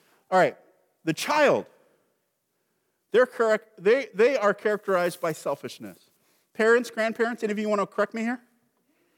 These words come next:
Yeah. We don't teach children to say mine.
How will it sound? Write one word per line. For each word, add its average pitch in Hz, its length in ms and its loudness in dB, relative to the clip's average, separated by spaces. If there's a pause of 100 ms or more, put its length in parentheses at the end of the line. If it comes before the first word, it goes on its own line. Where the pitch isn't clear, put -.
(2250)
Yeah. 349 80 -12 (800)
We 320 80 2
don't 403 240 2
teach - 380 -4
children 185 320 2
to 147 40 -2
say 175 240 0
mine. 123 360 -2